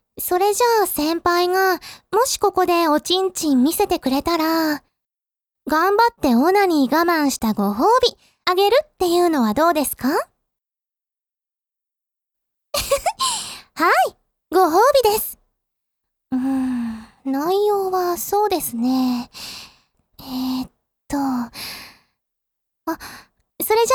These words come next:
ゃあこういうのはどうでしょう。ほら見てください、先輩。ここ。先輩がいつも好きあ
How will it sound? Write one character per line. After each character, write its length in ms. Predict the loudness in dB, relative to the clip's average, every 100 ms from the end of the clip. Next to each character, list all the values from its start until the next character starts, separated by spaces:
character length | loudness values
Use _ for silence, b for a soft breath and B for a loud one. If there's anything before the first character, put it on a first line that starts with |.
| 2
ゃ 40 |
あ 20 | 2
こ 140 | 2
う 20 |
い 40 | 4 4 4 4
う 40 | 2
の 60 |
は 60 | 2
ど 120 | 4
う 60 | 4
で 100 | 2
し 120 | 0
ょ 80 | -2
う。 60 | -6 B B B B _ -6
ほ 180 | -2 -2
ら 120 | 0
見 160 | 0 0
て 100 | 0
く 80 | 0
だ 120 | 0
さ 220 | -2 -2
い、 120 | -2 0
先 240 | 0 0
輩。 300 | 2 2 2 -2 B B B _ _ -12
こ 240 | -8 -8 -10 _ -8
こ。 220 | -6 -6 _ _ _ _ _ _ _ _ _ _ _ -8
先 320 | -2 0 0
輩 240 | 2 2 2
が 140 | 0
い 120 | -2
つ 120 | 0 2
も 120 | 2
好 180 | 0 -2
き 180 |
あ 40 | 2